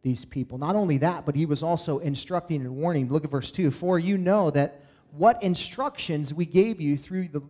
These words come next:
the Lord Jesus. For this is the will of God, your sanctification, that you abstain from sexual immorality, that each one of you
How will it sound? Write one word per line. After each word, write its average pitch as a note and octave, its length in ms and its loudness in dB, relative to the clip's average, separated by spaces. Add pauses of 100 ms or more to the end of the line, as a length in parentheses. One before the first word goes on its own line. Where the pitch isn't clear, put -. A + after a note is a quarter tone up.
(100)
the D3+ 80 0
Lord E3+ 260 -2
Jesus. E3+ 600 -6 (420)
For F3 140 6
this E3+ 200 0
is G#3+ 80 -10
the F3+ 120 0
will F#3+ 200 4
of - 140 2
God, E3 400 2 (760)
your F3+ 280 6
sanctification, F#3 680 2
that D3+ 120 0
you F#3+ 160 2
abstain A3 380 0
from E3 160 -6
sexual G3+ 360 -2
immorality, E3 640 0
that C3+ 200 0
each A3+ 280 -6
one G#3 300 0
of G#3 120 2
you C3+ 340 -2